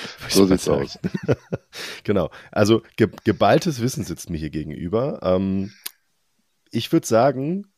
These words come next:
Speaker 2: um das Ganze noch mal ein bisschen aufzulockern, wir kommen mit Sicherheit nachher noch mal auf deine Erfahrungen aus den letzten zwanzig Jahren. Ähm,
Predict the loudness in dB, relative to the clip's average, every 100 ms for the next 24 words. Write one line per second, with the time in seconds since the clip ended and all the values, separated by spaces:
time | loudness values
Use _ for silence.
0 | _ -2 2 2 0 2 2 0 -2 2
1 | 2 2 0 2 2 0 -2 -2 0 0
2 | -4 -2 -2 0 0 0 0 0 -2 -2
3 | -2 -2 -2 0 0 0 -2 -4 -4 -4
4 | -4 -4 -4 -8 -4 -4 -4 -4 -2 0
5 | -2 -6 -16 -18 -16 -2 0 0 -2